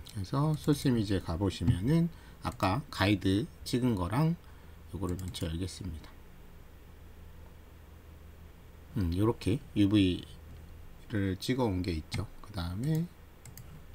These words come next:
여기에 방금 내가 이렇게 돼 있죠. 요거를 이렇게 갖고 오시면,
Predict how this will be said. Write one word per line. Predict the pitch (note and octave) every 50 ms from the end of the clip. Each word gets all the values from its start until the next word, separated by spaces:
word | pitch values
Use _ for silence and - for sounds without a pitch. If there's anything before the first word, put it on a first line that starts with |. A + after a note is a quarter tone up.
| - -
여기에 | F2 D#2+ - F#2+ F#2 G2 A2+ C#3 D#3 E3+ F#3 - - -
방금 | - F#2 E2+ F2+ F2+ F2 F#2+ G2+ A#2+ D3+ F3 - - -
내가 | F#2 F2 - - F#2+ G#2 - - - - - - - - - - - - - - - - - - - - - - - - - - -
이렇게 | - - - - - - - - - - -
돼 | - - E2+
있죠. | D#2+ - - - B2 - - - - - - - - -
요거를 | G2+ G2 F#2+ F#2+ G2+ G2+ A#2 D3 D3+ G#2+
이렇게 | F2 F#2 - - -
갖고 | - - F#2 - - - E2+
오시면, | E2 D#2+ - - E2 F2 B2 A#2+